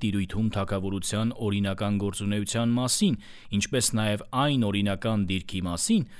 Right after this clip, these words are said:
որ քրիստոնյաներն ունեն թագավորության մեջ։ Այժմ դուք գիտեք, թե ինչու ստիպված եղա անցում կատարել դեպի հավատքի և իրավասության թեման։ Առանց այդ հիմնարար հասկացողության դուք գաղափար չէիք կազմի, թե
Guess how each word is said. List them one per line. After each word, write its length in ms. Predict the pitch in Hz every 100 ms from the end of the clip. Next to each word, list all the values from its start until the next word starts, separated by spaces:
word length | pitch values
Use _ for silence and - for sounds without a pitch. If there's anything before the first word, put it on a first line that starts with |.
| - -
որ 240 | 98 117 -
քրիստոնյաներն 800 | 107 - 113 117 147 226 175 131
ունեն 260 | 131 156 131
թագավորության 840 | 117 110 98 85 82 - 85 85 69
մեջ։ 280 | - - - - - - - - -
Այժմ 260 | 185 208 214
դուք 220 | 208 - 170
գիտեք, 280 | 214 131 -
թե 120 | 98 95 123
ինչու 300 | 117 113 180
ստիպված 540 | - 107 92 107 104 104
եղա 180 | 107 117 117
անցում 280 | 107 - 180 156
կատարել 460 | 104 101 98 110 101
դեպի 300 | 101 113 90
հավատքի 540 | 95 101 104 - 214 214 - - - 90
և 300 | 113 151 151
իրավասության 760 | 123 110 98 - 95 - 95 92
թեման։ 380 | 85 69 60 - - - - - -
Առանց 380 | - 143 240 226
այդ 140 | 190 165
հիմնարար 440 | 170 165 156 156 139
հասկացողության 840 | 139 160 139 147 143 135 214 233 160
դուք 180 | 165 143 113
գաղափար 480 | 117 131 127 156
չէիք 300 | - 214 202 -
կազմի, 360 | 104 95 101 110
թե 120 | 107